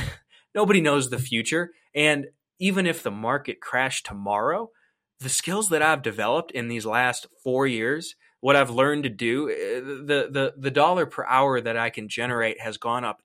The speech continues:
exponentially. And if I was at zero tomorrow, who cares? Because I could go make far, far more in a far shorter time with what I know now. So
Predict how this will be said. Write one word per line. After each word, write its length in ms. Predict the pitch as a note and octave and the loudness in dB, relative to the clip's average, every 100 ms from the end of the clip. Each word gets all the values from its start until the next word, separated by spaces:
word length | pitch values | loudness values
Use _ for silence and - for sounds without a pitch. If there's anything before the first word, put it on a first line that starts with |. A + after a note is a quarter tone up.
| - | -14
exponentially. 1160 | D3 B2+ - - G2+ G#2+ B2 D3+ - - - _ - - - | -8 -6 -6 -8 -12 -8 -4 -2 -2 -6 -12 _ -20 -20 -8
And 100 | B2+ | -4
if 100 | C3 | 2
I 80 | F#3 | 4
was 160 | F#3 | 4
at 160 | D#3+ C#3+ | 2 -2
zero 400 | B2+ C#3+ E3+ D#3+ | -2 0 2 2
tomorrow, 540 | C3 C3 D3+ D#3 A#2 A2+ | 2 0 2 2 0 -2
who 140 | F#3 | -8
cares? 540 | - - F3+ D3 A2 | -6 2 4 4 2
Because 320 | - B2 C#3+ - | -8 -8 -4 -4
I 60 | F3+ | -4
could 180 | C#3+ C3+ | -6 0
go 160 | D3+ | 2
make 320 | D3 D3+ D3 - - _ _ - - - - | 2 0 -2 -8 -20 _ _ -20 -20 -20 -4
far, 240 | - G#3 G#3 | 6 8 8
far 300 | G3+ G3 E3 | 6 6 6
more 260 | D#3+ D#3 B2+ | 4 4 4
in 120 | B2+ | 2
a 80 | A#2 | -2
far 260 | D#3+ D3+ | 0 2
shorter 360 | C#3+ D3+ C#3+ A#2 | 2 0 0 -2
time 420 | - E3+ C#3 A#2 - - | -4 0 0 -2 -12 -6
with 160 | C#3+ A#2+ | -4 -2
what 180 | B2 C#3 | 2 4
I 140 | B2+ | 4
know 220 | B2 B2 | 2 -4
now. 360 | G#2+ A2 B2 G2+ | -4 0 0 0
So 220 | - G#2+ | -4 -6